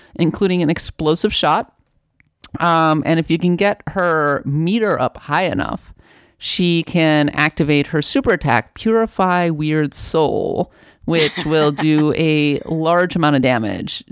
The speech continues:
Speaker 1: uh, to an enemy. Like, she,
Speaker 2: Mm-hmm.
Speaker 1: like, grows the wings and everything. Um, and it's a really cool animation, to be honest. But, um, there are other things that she can do. Uh, she can use magical gems,
Speaker 2: Mm-hmm.
Speaker 1: uh, to do a fair amount of damage.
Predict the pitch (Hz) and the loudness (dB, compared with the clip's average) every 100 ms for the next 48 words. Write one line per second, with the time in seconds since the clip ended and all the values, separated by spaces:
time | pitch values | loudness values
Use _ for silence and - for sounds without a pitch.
0 | - - 165 147 123 120 - 123 - 208 | -14 -6 -2 0 0 -2 0 0 2 0
1 | 131 113 95 87 - 127 123 - - 156 | 0 -2 -2 -4 -2 -2 -2 -4 -12 -20
2 | 143 - 123 - - 156 165 175 156 147 | -6 -2 -2 -2 -6 0 2 2 2 2
3 | 139 135 143 - - - - - - - | 2 2 -2 -4 -4 -6 -4 -4 -4 -4
4 | 175 156 143 - 160 156 175 220 415 277 | -2 0 0 0 0 0 -2 0 0 0
5 | - 214 160 147 131 123 123 131 95 76 | 2 2 2 2 0 0 0 0 -2 -4
6 | - - - 143 - _ - 170 175 165 | -8 -4 0 0 -2 _ -6 -2 0 0
7 | 156 165 _ _ _ - 185 208 196 196 | 0 -4 _ _ _ -6 -2 0 0 0
8 | 190 185 180 - 196 220 233 220 220 - | 0 0 0 0 -2 0 0 0 0 -2
9 | 220 226 220 262 - 208 190 175 - 180 | -2 0 0 -2 -2 0 2 0 -2 0
10 | 170 165 139 - 127 123 175 180 135 156 | 0 2 0 0 -2 0 0 0 0 -2
11 | - - - _ - 170 170 156 147 - | -6 -14 -20 _ -14 -4 0 0 -2 -4
12 | 156 156 147 135 - 123 - - - - | -2 0 2 2 -2 -4 -14 -20 -10 -2
13 | 151 151 151 - 147 139 139 139 143 - | 2 2 2 2 0 0 2 2 0 -2
14 | - 139 131 - 131 131 165 285 381 - | -2 -2 -2 -4 -2 -2 -2 -2 -4 -6